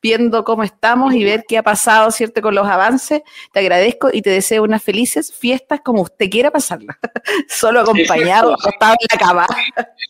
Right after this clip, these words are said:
Speaker 2: Sí, para ustedes también, un, para, para ti, para todo el equipo, para todas las, las personas que están detrás de Aboca Rock, eh, un gran abrazo. Para las personas que nos escuchan también, un gran abrazo. Disfruten de estas fiestas, pásenlo con quienes quieran estar,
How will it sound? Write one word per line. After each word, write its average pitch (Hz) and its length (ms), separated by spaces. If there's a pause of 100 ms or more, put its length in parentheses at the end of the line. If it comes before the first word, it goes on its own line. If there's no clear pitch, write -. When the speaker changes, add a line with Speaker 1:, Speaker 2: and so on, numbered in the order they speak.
(460)
Speaker 2:
Sí, 165 360
para 143 200
ustedes 170 320
también, 180 500
un, 147 460
para, 135 280 (160)
para 131 200
ti, 175 200
para 151 120
todo 160 100
el 160 80
equipo, 165 320
para 131 100
todas 165 180
las, 135 180
las - 100
personas 196 460
que 196 80
están 180 140
detrás 175 220
de 170 80
Aboca 165 240
Rock, 175 120 (480)
eh, 135 360
un 139 200
gran 160 160
abrazo. 160 560
Para 131 120
las 131 120
personas 156 380
que 160 60
nos 139 140
escuchan 151 380
también, 147 300
un 147 80
gran 151 140
abrazo. 160 440 (480)
Disfruten 185 380
de - 40
estas - 180
fiestas, 185 480 (120)
pásenlo 160 420
con 131 140
quienes 147 400
quieran 156 260
estar, 143 320